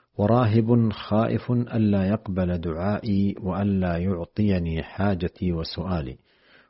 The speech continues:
وهذا نظير ما جاء في قوله سبحانه: "إنهم كانوا يسارعون في الخيرات ويدعوننا رغباً ورهباً وكانوا لنا خاشعين". قوله: "لا منجا ولا ملجأ منك إلا إليك"،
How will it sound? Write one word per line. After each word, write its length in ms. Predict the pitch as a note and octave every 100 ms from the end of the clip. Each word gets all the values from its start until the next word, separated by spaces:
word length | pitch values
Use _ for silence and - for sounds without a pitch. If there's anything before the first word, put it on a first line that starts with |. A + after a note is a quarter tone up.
| -
وهذا 340 | G2 B2 B2+
نظير 420 | B2 A2 C3 A#2+ G#2+
ما 180 | F#2+
جاء 280 | F2+ G#2+ G#2
في 180 | F#2 E2+
قوله 420 | - G#2+ G2 F2
سبحانه: 680 | E2 - D2+ - G2 F#2 E2+ _ -
"إنهم 440 | A#2 G#2 F2 F2
كانوا 560 | D#2 - G2 G2 F2+ E2
يسارعون 680 | D2+ - E2 E2 E2 A2+ G2+
في 120 | -
الخيرات 640 | E2 - E2 E2+ F2+ - - _ - - - _ _
ويدعوننا 840 | G2 G2 E2+ E2+ G#2 F#2+ F2+ F2+ -
رغباً 640 | F#2+ A2+ A2+ G2+ G#2 G2 F#2+
ورهباً 640 | F2 F#2+ E2 D#2+ D2 D2 _ _ -
وكانوا 520 | F2 - F#2+ F#2+ E2+
لنا 400 | E2+ F2+ F2 E2+ -
خاشعين". 680 | - - E2+ - D2 D2+ - _ _ _ - _ _ _ _
قوله: 460 | - C3+ C3+ B2 A#2
"لا 200 | G#2+ G#2
منجا 560 | G#2+ A#2 F#2 D#2+ D2 C#2+ -
ولا 300 | F#2+ G2 F#2
ملجأ 640 | F#2 G#2 F#2 D#2 E2+ E2
منك 400 | D#2 G2+ G#2+ -
إلا 400 | F2+ G#2 G2 F2+
إليك"، 480 | E2+ E2+ F2+ B2 -